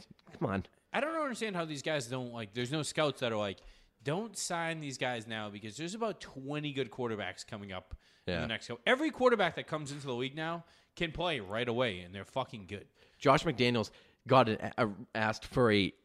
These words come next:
Speaker 1: interview with the, uh, Cincinnati Bengals, and he declined. <laughs>
Speaker 2: <laughs> That's hilarious.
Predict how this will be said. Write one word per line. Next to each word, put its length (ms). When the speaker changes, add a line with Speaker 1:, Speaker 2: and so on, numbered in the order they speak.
Speaker 1:
interview 440
with 200
the, 180
uh, 200
Cincinnati 360
Bengals, 380
and 80
he 80
declined. 720
<laughs> 60
Speaker 2:
<laughs> 240
That's 200
hilarious. 300